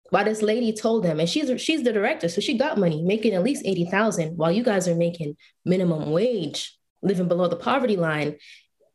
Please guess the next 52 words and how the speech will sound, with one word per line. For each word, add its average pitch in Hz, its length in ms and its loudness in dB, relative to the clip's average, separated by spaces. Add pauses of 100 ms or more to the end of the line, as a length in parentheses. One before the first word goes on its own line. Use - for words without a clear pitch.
(160)
That's 220 140 0
what 240 100 0
she 220 120 0
told 254 260 -2
that. 190 260 -4
That's 220 200 0
what 240 60 -2
she 233 100 -2
said 196 220 0
to - 40 -2
people 285 320 -2
that 175 120 2
had 196 180 -2
to 190 80 -2
buy 175 140 2
Christmas 202 420 0
gifts 185 180 -2
for 185 80 0
their 165 140 -2
kids. - 460 -2 (360)
And 180 180 4
throughout 226 260 2
my 185 140 0
life, 233 420 0
it's 180 200 -4
been 180 460 -2 (640)
different 240 400 0
instances 196 840 0
of, 185 240 2
like, 180 160 0
workplace 196 480 0
abuse 170 480 -2 (420)
what, 185 240 0
that 190 100 2
I've 180 160 2
witnessed 220 340 -2
with 180 100 -2
my 175 120 2
own 190 160 2
eyes, 196 480 0 (200)
and 190 140 0
people 226 480 -2
subject 220 480 -2
themselves 175 480 0
to 180 120 -2
it - 160 -4
constantly 185 640 -4
because 185 260 -2
they 202 80 0
don't 185 160 0
feel 254 360 -2
like 170 380 0